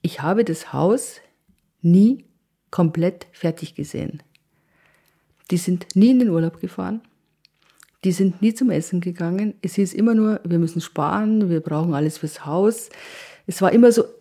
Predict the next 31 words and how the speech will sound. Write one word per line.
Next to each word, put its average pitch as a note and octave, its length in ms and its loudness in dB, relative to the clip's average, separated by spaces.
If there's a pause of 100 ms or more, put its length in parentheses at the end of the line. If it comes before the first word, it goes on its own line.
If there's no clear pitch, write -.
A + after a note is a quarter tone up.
so A3+ 160 -2
ganz, C4+ 460 4
ganz C4 320 4
knapp G#3 400 2
auf G3 200 2
Kante. - 560 -2 (380)
Ich - 160 -8
meine, D#3+ 160 2
ich D3 100 -4
will E3+ 80 4
jetzt D#3+ 160 0
mal D3 100 -2
gar D3 200 -4
nicht D3+ 180 -2
reden F3 300 2
davon, D#3+ 340 0
was C#3 140 -4
passiert, F3+ 720 -2
wenn D3+ 320 4
jetzt C#3+ 500 -4
tatsächlich - 720 -6 (460)
jemanden D3+ 420 2
von C#3+ 160 -2
den, C3+ 300 -2
äh, C3 340 -2
Verdienern A3 560 6
was C#3+ 260 -2
passiert. D3 460 -4 (960)
Aber E3 320 -2
alleine F3+ 480 6
dieses A3+ 640 2